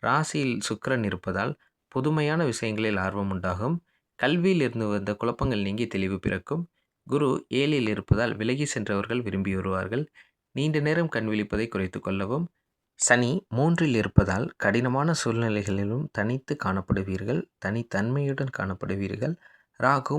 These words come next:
மூன்றில் இருப்பதால் எண்ணிய காரியங்களில் எதிர்பார்த்த வெற்றிகள் கிடைக்கும். கேது ஒன்பதில் இருப்பதால் சமூக பணிகளில் பலதரப்பட்ட அனுபவங்கள் ஏற்படும். வழிபாடு, லக்ஷ்மி ஹயக்ரீவரை வழிபட நற்பலன்கள் அதிகரிக்கும்.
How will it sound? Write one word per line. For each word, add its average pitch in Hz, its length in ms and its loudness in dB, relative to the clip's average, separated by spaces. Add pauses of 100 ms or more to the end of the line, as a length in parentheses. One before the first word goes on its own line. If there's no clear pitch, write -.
(100)
மூன்றில் 139 520 2
இருப்பதால் 95 480 2 (440)
எண்ணிய 156 380 4 (100)
காரியங்களில் 107 720 0
எதிர்பார்த்த 110 480 0
வெற்றிகள் 113 540 -2
கிடைக்கும். 95 420 -2 (440)
கேது 139 360 2
ஒன்பதில் 123 480 0
இருப்பதால் 101 540 0
சமூக 139 420 -2
பணிகளில் 104 560 -2
பலதரப்பட்ட 120 600 0
அனுபவங்கள் 113 580 -2
ஏற்படும். 104 420 -2 (580)
வழிபாடு, 104 440 2 (520)
லக்ஷ்மி 131 440 2
ஹயக்ரீவரை 113 680 -2
வழிபட 98 460 -2
நற்பலன்கள் 127 720 -2
அதிகரிக்கும். 95 640 -10